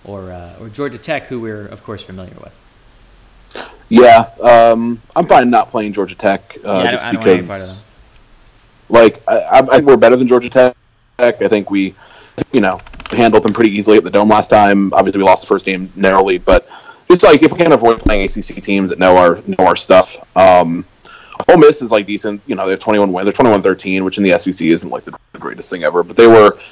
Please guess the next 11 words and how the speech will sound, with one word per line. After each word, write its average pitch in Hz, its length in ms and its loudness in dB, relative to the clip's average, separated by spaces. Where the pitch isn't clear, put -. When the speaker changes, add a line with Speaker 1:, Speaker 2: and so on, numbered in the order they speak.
Speaker 2:
fairly 127 440 4
competitive. 110 720 -2
I 98 40 -10
think 110 120 -8
Andy 104 200 -6
Kennedy's 101 360 -6
a 90 40 -8
pretty 101 220 -2
decent 92 420 -12
coach 95 260 -4
overall. 90 680 2